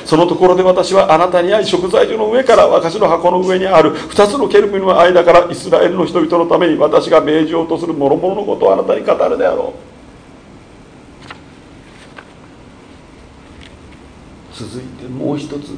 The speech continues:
その先の言葉を、四十節だけお読みします。「そしてあなたが山で示された方に従い、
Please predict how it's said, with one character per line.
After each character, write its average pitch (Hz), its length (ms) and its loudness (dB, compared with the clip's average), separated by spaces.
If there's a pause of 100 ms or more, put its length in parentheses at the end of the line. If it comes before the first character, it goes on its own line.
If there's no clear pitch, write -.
(140)
そ - 100 -16
の 127 140 -14
先 - 320 -16
の 170 120 -10
言 180 100 -14 (180)
葉 151 140 -16
を、 165 100 -18 (800)
四 160 260 -6
十 170 160 -10
節 160 320 -16
だ - 80 -16
け - 160 -20
お - 60 -18
読 - 160 -16
み - 80 -18
し - 160 -18
ま - 100 -20
す。 - 160 -20 (580)
「そ 123 220 -8
し - 160 -10
て 160 140 2
あ 139 120 -2
な 156 140 -2
た 151 140 -4
が 127 100 -4
山 123 340 -2
で 135 120 -4
示 127 300 -8
さ 135 100 -4
れ 127 100 0
た 123 160 -6
方 123 260 -10
に 120 140 -6
従 - 240 -10 (180)
い、 107 60 -12